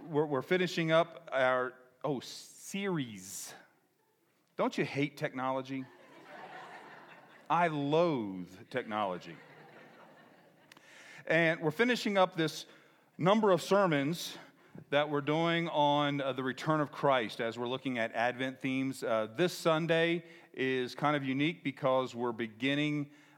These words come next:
uh, uh, we're looking at Thanksgiving, uh, we're looking at this return of Christ.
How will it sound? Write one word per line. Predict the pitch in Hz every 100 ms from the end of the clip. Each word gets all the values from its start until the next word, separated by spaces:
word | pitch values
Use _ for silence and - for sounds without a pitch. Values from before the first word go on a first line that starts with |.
| -
uh, |
uh, | 107 107 101 101 98 - 123
we're | 131 123
looking | 147 147 139
at | 123 117
Thanksgiving, | - 120 - - 175 175 165 160 - - _ -
uh, | 101
we're | 104 113
looking | 139 143 139 127
at | 120
this | 127 110
return | 113 - 120
of | 101
Christ. | - 147 151 151 -